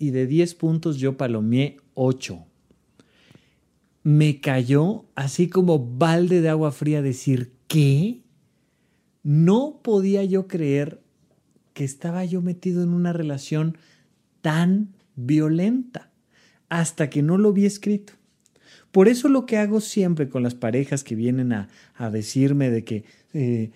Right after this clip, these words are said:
eh, su novio, su novia, su esposo, su esposa, su lo que sea, ellos creen que, que están ahí como en una relación complicada, es, "A ver,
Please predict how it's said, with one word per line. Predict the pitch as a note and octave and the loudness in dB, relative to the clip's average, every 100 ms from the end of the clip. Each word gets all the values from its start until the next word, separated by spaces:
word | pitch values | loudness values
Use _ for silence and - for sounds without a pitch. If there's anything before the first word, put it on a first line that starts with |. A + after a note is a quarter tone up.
| _ | _
eh, | - - D3+ | -16 -12 -10
su | D3 C3+ B2+ | -8 -4 -2
novio, | B2 D3+ F#3 F3+ D#3 C#3+ | 0 2 4 2 2 0
su | C#3 G#2+ | -2 -4
novia, | A2+ E3 E3+ D3+ D3 | -2 0 2 2 0
su | C#3 A2 | -2 -8
esposo, | - - F3 F3+ F3 D3+ | -12 -2 0 0 -2 -6
su | C3+ | -6
esposa, | A2 - - F3+ F3+ F3 | -8 -8 -4 -2 -2 -4
su | D#3+ C3+ | -4 0
lo | A#2 A2 | 0 -2
que | A#2 | -6
sea, | A2 - F3 D3+ A#2+ A#2+ _ _ _ _ _ _ _ | -6 -4 -2 -2 -4 -8 _ _ _ _ _ _ _
ellos | - E3 D#3 E3+ - | -2 0 2 0 -2
creen | F3+ F3 F3+ | 0 2 0
que, | F3 D#3 F3+ | 0 -4 -6
que | - | -8
están | A#2+ - E3+ E3+ E3+ | -8 -6 -4 -2 -2
ahí | D#3 E3 | 0 0
como | D#3+ E3 C#3+ | 0 -4 -2
en | C3+ | 0
una | D#3 E3 | -2 -2
relación | D#3 C3+ C3 E3 | -2 -2 -2 -4
complicada, | E3 D#3 C#3 C3 D#3+ F#3 | -4 -2 -4 -2 0 0
es, | G3 | -4
"A | - C#3+ | -6 -4
ver, | A#2 G#2+ | -4 -6